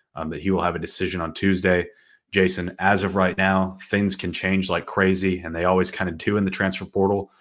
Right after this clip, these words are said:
But we think that Auburn's gonna hold out, um, and wait for, wait for Vinny to get on campus this weekend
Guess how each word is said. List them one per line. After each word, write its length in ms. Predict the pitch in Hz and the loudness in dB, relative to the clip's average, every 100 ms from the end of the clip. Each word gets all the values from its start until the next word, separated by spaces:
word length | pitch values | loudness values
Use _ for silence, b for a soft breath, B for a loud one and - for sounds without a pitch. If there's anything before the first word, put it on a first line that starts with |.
| b b b - | b b b -4
But 80 | |
we 120 | 95 92 | -2 -2
think 300 | - 101 92 | -2 -2 0
that 100 | 92 | 2
Auburn's 340 | 92 90 87 | 2 0 -2
gonna 160 | 90 82 | -4 -4
hold 280 | - 87 85 | -2 0 2
out, 380 | 85 92 - - _ _ - | 2 2 -2 -10 _ _ -8
um, 220 | 82 80 | -6 -4
and 80 | 80 | 0
wait 240 | 92 80 | 0 0
for, 340 | - 90 87 - - | -2 -2 -2 -6 -4
wait 160 | 107 98 | -2 -2
for 140 | 98 | 0
Vinny 260 | 90 104 101 | 2 4 4
to 80 | 98 | 4
get 140 | 95 | 4
on 140 | 92 | 2
campus 360 | 85 95 92 92 | 0 -2 -2 -4
this 140 | 87 | -2
weekend 480 | 104 98 101 98 95 | 0 0 2 0 -2